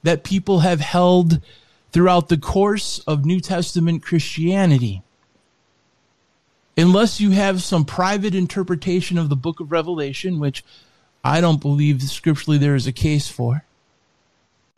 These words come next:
it's gonna fall into one of these four basic camps. And because they're all different, not all of them can be correct.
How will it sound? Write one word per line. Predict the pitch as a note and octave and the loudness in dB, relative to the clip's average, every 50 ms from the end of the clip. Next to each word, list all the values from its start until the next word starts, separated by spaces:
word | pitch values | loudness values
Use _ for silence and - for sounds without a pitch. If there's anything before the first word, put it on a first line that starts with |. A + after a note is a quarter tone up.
| _ _ _ _ _ _ _ _ | _ _ _ _ _ _ _ _
it's | - E3 C#3+ D3 | -2 -2 -2 2
gonna | C#3 F3 G3+ A3 A3+ | 0 0 0 0 -2
fall | G3 - F#3+ F#3+ F#3 F#3 | -4 -2 -2 0 2 0
into | F3 - - F3 | 0 0 0 -2
one | D#3 C#3 C#3 C#3 C#3+ E3 F3 G3 | -2 -2 -2 -2 -2 0 0 0
of | G3+ F3 D3 | -2 -2 0
these | D#3+ F3+ F3 F3 D3+ - - | 0 0 0 -2 -4 -6 -10
four | - - - - - G3 G3 E3+ D3 C3+ B2+ B2+ B2+ C#3+ F#3 G#3+ G#3+ - _ _ _ _ _ _ _ _ _ _ _ _ _ _ _ _ _ _ | -14 -18 -20 -8 -4 -2 -2 0 0 -2 -2 -2 -2 -2 -4 -6 -8 -14 _ _ _ _ _ _ _ _ _ _ _ _ _ _ _ _ _ _
basic | _ D3 C#3+ C#3 - C#3+ C3 - | _ 0 0 0 0 -2 -8 -2
camps. | - - D#3+ C3 A2+ - _ _ _ - - - - _ _ _ _ | -2 0 0 0 -4 -6 _ _ _ -14 -12 -12 -14 _ _ _ _
And | B2 | -10
because | A2+ B2+ A#2+ - - C#3+ D3+ D3 D3 | -10 -10 -12 -4 -2 0 0 0 0
they're | F3+ F#3 F#3+ | 0 0 2
all | G3 G#3 G#3+ | 2 0 0
different, | F#3+ B3 C#4 - - F#3+ F3+ F3 D#3+ - - _ _ _ _ | -2 -4 -6 -4 -2 -2 -2 -2 -4 -10 -20 _ _ _ _
not | - B2+ B2+ D3 D3+ C#3 - _ _ _ | -8 -6 -4 -4 -4 -6 -8 _ _ _
all | - D3+ F3+ G3+ A3 A3 G#3 F#3+ | -6 -4 -2 0 0 -2 -2 -2
of | F#3+ F3 D3+ C#3 B2+ | -2 -2 -4 -4 -2
them | C#3+ D3+ C3+ A#2+ A2 G#2 G2 G2 G#2+ _ _ _ _ _ _ _ _ _ _ _ _ _ _ _ _ _ _ _ _ _ _ _ _ _ _ _ _ _ _ _ _ | -2 0 0 0 -2 -4 -6 -12 -14 _ _ _ _ _ _ _ _ _ _ _ _ _ _ _ _ _ _ _ _ _ _ _ _ _ _ _ _ _ _ _ _
can | C3+ B2+ | 0 2
be | B2+ C3+ C3+ | 2 2 2
correct. | - - D3+ D3+ - G#2 G#2 - _ _ - - - | 2 2 2 2 2 0 -4 -8 _ _ -16 -16 -16